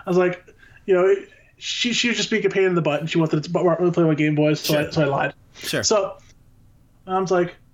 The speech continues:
Speaker 1: "Oh, you lied to me." She goes, "So I'm taking your Game Boy." And she took my Game Boy for a month. And
Speaker 2: <laughs>
Speaker 1: you have no idea how long a month is when you're nine years old.
Speaker 2: Oh, I
Speaker 1: It's like,
Speaker 2: remember.
Speaker 1: it's like twelve years. Like,
Speaker 2: Yeah, I remember. Time goes so much quicker when you're older, too.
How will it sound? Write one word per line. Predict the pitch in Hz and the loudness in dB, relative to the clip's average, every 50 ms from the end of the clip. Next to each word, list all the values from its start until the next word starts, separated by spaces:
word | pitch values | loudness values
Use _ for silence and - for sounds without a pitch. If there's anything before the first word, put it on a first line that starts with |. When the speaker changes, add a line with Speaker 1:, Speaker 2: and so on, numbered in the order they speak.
| _ - | _ -4
Speaker 1:
"Oh, | 240 226 165 - - | -4 -4 -4 -6 -8
you | - 185 | -8 -4
lied | 220 247 262 247 | -2 -2 -2 -2
to | - 170 | -2 -2
me." | 160 151 156 - - _ _ | -2 -2 -4 -6 -12 _ _
She | - - | -2 0
goes, | 196 185 175 175 | 2 2 2 0
"So | - - - 190 175 | -2 -2 0 0 0
I'm | 165 | 2
taking | 165 190 180 208 226 | 0 0 0 2 0
your | 233 220 | 2 2
Game | 180 160 156 | 2 0 2
Boy." | 147 147 156 175 - | 2 2 0 0 -2
And | - 190 175 | -4 -6 -6
she | - | -4
took | - 220 | -2 -2
my | 214 190 | 0 0
Game | 175 175 170 | 2 2 2
Boy | 160 151 | 2 0
for | - 147 139 135 131 - - - - | 0 -2 -4 -4 -6 -10 -14 -10 -8
a | 139 | -6
month. | 143 143 143 139 131 127 - - - - - - - - - - - | -4 -2 -2 -2 -2 -4 -10 -14 -18 -20 -20 -20 -18 -18 -10 -6 -2
And | 165 165 160 - - - 508 - - - 240 | -2 0 0 -2 0 -2 -4 -4 -2 -6 -6
Speaker 2:
<laughs> | - - - - - - - | -6 -8 -16 -20 -20 -8 -4
Speaker 1:
you | - 254 | -2 0
have | 262 240 | 2 2
no | 262 254 247 | 2 4 2
idea | 233 190 - 214 202 | 2 2 2 0 2
how | 175 185 190 | 2 2 2
long | 190 190 185 180 175 | 4 4 4 4 4
a | |
month | 165 156 165 165 170 | 2 2 2 2 2
is | 180 180 170 | 2 4 4
when | 175 165 | 4 4
you're | 160 151 | 4 2
nine | 151 160 160 | 2 2 2
years | 156 160 151 156 | 0 0 2 2
old. | 147 156 165 185 196 196 - | 2 4 4 4 2 0 -2
Speaker 2:
Oh, | 175 196 | -2 0
I | 170 175 196 | 2 2 2
Speaker 1:
It's | 208 202 | 2 2
like, | 196 180 | 0 0
Speaker 2:
remember. | 147 127 117 104 - - - - - - - | 0 -4 -6 -8 -10 -18 -20 -20 -20 -10 -6
Speaker 1:
it's | - 208 - | -2 0 0
like | 202 | 0
twelve | 190 - 233 220 175 165 | 2 2 2 2 4 2
years. | 156 139 - - - - - - | 0 0 -2 -4 -6 -6 -6 -4
Like, | 156 156 156 | -4 -2 -2
Speaker 2:
Yeah, | 147 127 | 0 0
I | 131 143 | 0 0
remember. | 160 170 170 147 113 107 104 - - - _ _ - - - - - - _ _ - - - - - | 0 -2 -4 -4 -4 -6 -8 -10 -12 -20 _ _ -20 -20 -20 -20 -20 -20 _ _ -20 -20 -20 -12 -6
Time | - 165 170 180 | -4 -4 -4 -2
goes | 165 180 175 - | -2 -2 0 0
so | - 185 | 0 0
much | 180 175 175 - | -2 -2 -2 -4
quicker | 202 185 - 139 | -6 -4 -4 -4
when | 127 117 | -4 -4
you're | 113 113 | -4 -6
older, | 127 117 92 92 92 | -6 -6 -6 -8 -10
too. | - 120 98 90 85 | -8 -8 -8 -10 -12